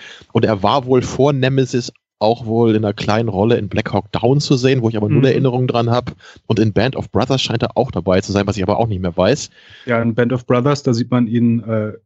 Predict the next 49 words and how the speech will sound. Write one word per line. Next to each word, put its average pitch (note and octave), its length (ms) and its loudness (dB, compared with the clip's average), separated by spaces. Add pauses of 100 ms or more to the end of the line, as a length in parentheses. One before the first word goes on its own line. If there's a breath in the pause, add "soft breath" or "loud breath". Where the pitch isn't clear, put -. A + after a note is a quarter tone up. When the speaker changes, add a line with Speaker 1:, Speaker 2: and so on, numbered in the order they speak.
Speaker 2:
in A2+ 100 -2
Unterwäsche, A2 800 0
weil G#2 100 2
er G#2 80 4
irgendwie, G2+ 500 -2
also G2 140 -6
sie G2 60 -2
kommen A#2+ 180 2
irgendwo G#2+ 200 0
an A#2+ 280 2
und A2 160 -4
er A2 140 -2
ist A2 100 0
schon A2 220 2
da G#2+ 240 4
mit A2+ 160 0
einer G#2 120 -2
Frau G#2+ 280 -2
in G#2 80 -4
einem G2+ 80 -4
Bett. G#2 280 -4 (440 soft breath)
Und, G#2 260 -6
also F#2+ 160 -2
es F2+ 80 0
ist G2+ 120 0
irgendwie G2 240 2
dreißig G2 360 0
Sekunden G2 400 -2
oder F#2 140 -2
so F#2+ 160 -4
ist G2 100 -6
er G2+ 60 -2
da F#2+ 120 -2
zu - 120 -12
sehen, F#2+ 200 -6
aber F#2+ 140 -8
da G2+ 100 -8
ist G2+ 140 -10
er A2 60 0
noch G#2 60 0
Speaker 1:
Ach G2+ 40 0
so, G#2+ 140 2
Speaker 2:
sehr G2+ 100 2
jung. A#2 160 4
Speaker 1:
okay. G2+ 140 2 (640 soft breath)
Speaker 2:
Und A#2 160 0
er A#2 120 2
galt, A2 540 0 (280)
ähm, G#2+ 400 0